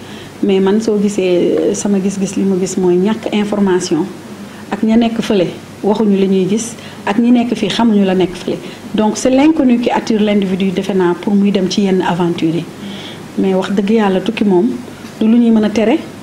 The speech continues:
du lu ñuy mën a def, lu dul dañ koy réguler. Dañ ko jaarale ci yoon, ndax dëkk bu ne am nga droit, parce que dëkk àdduna nag li tax mu nekk àdduna,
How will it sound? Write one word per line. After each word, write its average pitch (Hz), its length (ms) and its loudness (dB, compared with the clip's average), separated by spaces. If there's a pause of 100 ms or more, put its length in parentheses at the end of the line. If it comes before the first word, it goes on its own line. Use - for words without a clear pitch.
(160)
du 190 160 0
lu 214 80 2
ñuy 214 260 2
mën 202 140 4
a 190 160 2
def, 196 180 -2
lu 202 80 0
dul 208 120 0
dañ 202 140 2
koy 196 140 0
réguler. 190 420 0 (760)
Dañ 196 120 2
ko 196 160 0
jaarale 233 400 4
ci 240 160 -2
yoon, 220 240 4 (460)
ndax - 160 -4
dëkk 240 220 0
bu 202 100 2
ne 208 80 0
am 202 160 4
nga 190 80 2
droit, 175 340 0 (300)
parce 196 140 -6
que - 100 -4
dëkk 180 240 -2
àdduna 180 380 0
nag 196 180 0
li 202 100 -2
tax 208 180 -6
mu 190 140 2
nekk 180 220 0
àdduna, 170 360 0